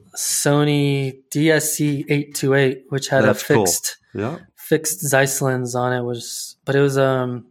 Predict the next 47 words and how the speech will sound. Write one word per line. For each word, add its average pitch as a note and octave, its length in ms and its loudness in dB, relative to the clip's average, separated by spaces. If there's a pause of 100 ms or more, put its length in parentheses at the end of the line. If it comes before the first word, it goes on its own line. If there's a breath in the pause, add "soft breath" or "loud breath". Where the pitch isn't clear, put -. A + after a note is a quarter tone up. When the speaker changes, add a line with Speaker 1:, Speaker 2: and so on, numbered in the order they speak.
Speaker 2:
Sweet B2+ 520 -2
little F2 140 -4
camera. C#2 340 -10 (120)
Speaker 1:
it E3 100 -2
was C#4 140 2
a C4+ 80 0
cool D3+ 240 0
little C3 180 0
camera, B2 400 -8
yeah. B2+ 280 -2 (220)
But B2 160 -4
yeah, D#3+ 80 4
Speaker 2:
Yeah. D#3+ 60 4
Speaker 1:
no, D#3 140 2
I D#3+ 60 4
never E3+ 240 2
did D3+ 160 0
shoot C#3+ 260 -8
film. D3 240 -2
I, G3 220 2
I G3 60 0
mean, A#3+ 80 2
I A#3+ 80 0
shot, A3+ 260 -2
like, D#3+ 220 0
a, B2 380 -4 (100)
<laughs> - 100 -14
I - 20 -8
shot, - 380 -2
like, F3+ 120 -2
a G3 40 2
little E3+ 220 2
disc D3 320 0
camera, E3+ 400 2
like C#3 140 0
a G#3+ 60 -8
Kodak C#3+ 420 2
disc C#3+ 120 4
Speaker 2:
Oh, C#3+ 160 6
Speaker 1:
camera D3 100 0
Speaker 2:
sure. D3+ 180 6
Speaker 1:
when D#3 100 4
I - 20 2
was D3+ 120 -2
a D3+ 40 -2
Speaker 2:
Yep. C#3+ 140 4
Speaker 1:
kid. D#3+ 320 2